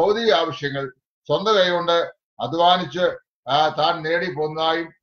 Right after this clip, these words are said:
തനിക്ക് വേണ്ടി മാത്രമല്ല തനിക്കും കൂടെയുള്ളവരുടെ അഹോവൃത്തിക്കും വേണ്ടി താൻ കൈകൊണ്ട് അധ്വാനിച്ചതായും നമ്മള് പ്രവർത്തന പുസ്തകം പതിനെട്ടാം അധ്യായത്തിന്റെ ഒന്ന് മുതൽ നാല് വരെയുള്ള വാക്യങ്ങൾ പൗലോസിന് തന്നെ സാക്ഷ്യം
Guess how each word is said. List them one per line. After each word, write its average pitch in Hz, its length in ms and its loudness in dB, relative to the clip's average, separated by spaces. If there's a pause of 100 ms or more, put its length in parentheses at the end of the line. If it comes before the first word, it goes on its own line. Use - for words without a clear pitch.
(200)
തനിക്ക് 202 300 -2
വേണ്ടി 233 240 4
മാത്രമല്ല 202 500 2 (100)
തനിക്കും 196 340 -4
കൂടെയുള്ളവരുടെ 208 680 2
അഹോവൃത്തിക്കും 170 480 -4
വേണ്ടി 151 260 -6 (380)
താൻ 139 200 2
കൈകൊണ്ട് 180 340 0
അധ്വാനിച്ചതായും 151 800 0 (400)
നമ്മള് 165 360 0
പ്രവർത്തന 180 480 0
പുസ്തകം 156 360 -4
പതിനെട്ടാം 156 400 0
അധ്യായത്തിന്റെ 170 560 0 (440)
ഒന്ന് 170 240 0
മുതൽ 180 300 2 (260)
നാല് 170 260 4
വരെയുള്ള 185 200 4
വാക്യങ്ങൾ 151 380 0
പൗലോസിന് 190 600 -2
തന്നെ 196 160 2
സാക്ഷ്യം 151 500 -2